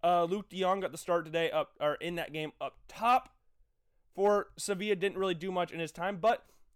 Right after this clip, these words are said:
performed decently. Got the win, so that's all that really matters. Two nil, score their player of the game, Lucas Ocampos, according to who scored dot com. Fernando and Luke de Jong are up there as well with a seven point nine rating.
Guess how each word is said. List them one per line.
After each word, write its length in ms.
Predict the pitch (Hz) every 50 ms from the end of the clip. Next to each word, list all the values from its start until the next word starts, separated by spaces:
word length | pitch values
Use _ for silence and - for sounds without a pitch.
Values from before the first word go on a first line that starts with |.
| _ - -
performed 540 | - 233 226 277 381 415 392 302 - 185 175
decently. 680 | 240 240 240 226 - 226 - 190 220 233 269 370 349 _ _ _ _ - -
Got 220 | 196 247 285 254
the 80 | 285 269
win, 300 | 214 190 196 208 226 226
so 120 | - 156
that's 140 | 160 160 -
all 160 | - 165 175
that 120 | 175 165 143
really 260 | 151 160 160 156 147
matters. 460 | 147 156 165 165 170 165 170 160 - - - - _ _ _ -
Two 240 | - 262 311 330 320
nil, 400 | 269 226 202 185 180 185 165 - _ _ _ _ -
score 260 | - - 185 196 190
their 140 | 185 190 180
player 200 | - 202 208 202
of 60 | 185
the 60 | 175
game, 180 | 185 185 180 170
Lucas 280 | 180 196 - 185 156
Ocampos, 440 | 160 143 - 170 165 160 151 151 139
according 300 | 135 - 156 147 147 139
to 60 | 139 131
who 160 | 143 135 127
scored 260 | - - 135 131 127
dot 200 | 135 131 - -
com. 320 | - 190 190 190 190 180 - - - _ _ _ _
Fernando 600 | - 151 165 175 180 180 180 180 170 170 170 - - - _ -
and 180 | 147 160 160
Luke 180 | 165 180 160 -
de 140 | 156 160 156
Jong 240 | 156 156 156 151 147
are 120 | 147 151
up 120 | 151 -
there 160 | - 147 143 139
as 100 | 127 127
well 120 | 143 139
with 100 | 127 -
a 80 | 123 -
seven 300 | - 170 165 170 170 143
point 340 | - - 165 156 151 -
nine 460 | 139 139 143 143 143 143 143 139 135 - _ _ _ _ _ _ _ _ - 113
rating. 520 | 120 147 180 196 180 151 127 101 92 113